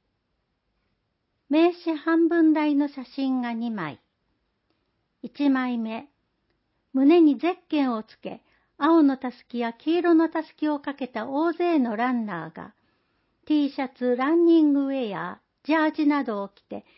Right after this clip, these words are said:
海老名運動公園から走り出ています。二枚目。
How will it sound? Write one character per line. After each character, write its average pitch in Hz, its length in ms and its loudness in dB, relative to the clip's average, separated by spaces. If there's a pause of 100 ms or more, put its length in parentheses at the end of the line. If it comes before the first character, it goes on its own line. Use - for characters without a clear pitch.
(180)
海 277 220 0
老 240 200 -2
名 - 0 -
運 311 240 2
動 359 200 0
公 349 320 -2
園 226 240 -4
か 208 160 -10
ら 202 120 -10
走 226 320 -8
り 269 140 -4
出 254 140 -4
て 220 160 -8
い 190 160 -10
ま 165 220 -12
す。 - 40 -20 (1900)
二 247 160 -2
枚 262 320 -2
目。 226 320 -8